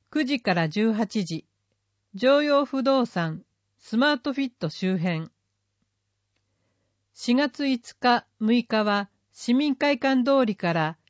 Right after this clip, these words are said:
平和通りを横断できません。欅通りは通行可能ですが、四月六日は、日立桜ロードレースのため、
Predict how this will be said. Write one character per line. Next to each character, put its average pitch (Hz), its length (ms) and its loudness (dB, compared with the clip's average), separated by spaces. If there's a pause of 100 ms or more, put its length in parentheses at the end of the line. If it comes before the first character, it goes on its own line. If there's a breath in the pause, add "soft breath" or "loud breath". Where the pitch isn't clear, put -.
平 254 260 4
和 277 180 2
通 262 220 4
り 196 140 2
を 160 240 0
横 208 220 2
断 202 200 2
で 185 120 -4
き - 100 -8
ま 180 160 -2
せ 175 220 -4
ん。 151 100 -8 (1500)
欅 269 440 2
通 294 240 2
り 208 100 0
は 170 260 -2 (140)
通 269 240 0
行 262 240 2
可 240 140 2
能 233 180 4
で 226 140 0
す - 120 -10
が、 165 300 -4 (480)
四 - 160 -2
月 262 300 0
六 247 180 2
日 240 180 0
は、 226 240 0 (280)
日 - 220 0
立 - 180 -2
桜 269 400 0
ロ 277 160 4
ー - 20 -2
ド 269 140 2
レ 269 140 6
ー 269 40 2
ス 214 140 -2
の 180 120 2
た 175 140 -2
め、 165 260 -2